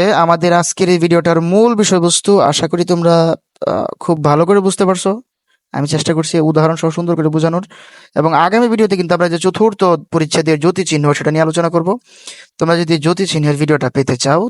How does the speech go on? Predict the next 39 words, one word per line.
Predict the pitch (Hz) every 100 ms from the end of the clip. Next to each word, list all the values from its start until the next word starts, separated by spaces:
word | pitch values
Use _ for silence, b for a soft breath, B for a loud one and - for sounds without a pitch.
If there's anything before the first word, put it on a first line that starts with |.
| -
তাহলে | 165 165 170
কিন্তু | 165 175
কি | 196 202
কাজ | 202
করতে | - 202 214
হবে? | 220 233
অবশ্যই | 220 185 - 240 269 B B B B _
চ্যানেলটিতে | 175 170 180 185
সাবস্ক্রাইব | 220 240 - 247 247
করতে | 226 190 175
হবে, | 160 143 165
সাবস্ক্রাইব | 190 180 - 160 -
করে | 151
বেল | 135 147 175
আইকনটি | 156 151
ক্লিক | 139 135
করে | - 127
দিতে | - -
হবে, | - - - B B B B B _
না | 156
হলে | 160 185
কিন্তু | 220 247
পরবর্তী | 214 190 180 170
ভিডিওগুলো | 165 160 165 160 190
পাবে | 180 165
না। | 156 156 - b b b _
এবং | 156 175
বেল | 175 175
আইকনটা | 196 196
ক্লিক | 196 190 -
করে | 220
দিলে | 180 160 180
তোমার | 170 165
কাছে | 165 165
কিন্তু | 175
নোটিফিকেশন | 185 160 147 139 156 165
চলে | 170 156
যাবে | 151 170 226
এবং | 160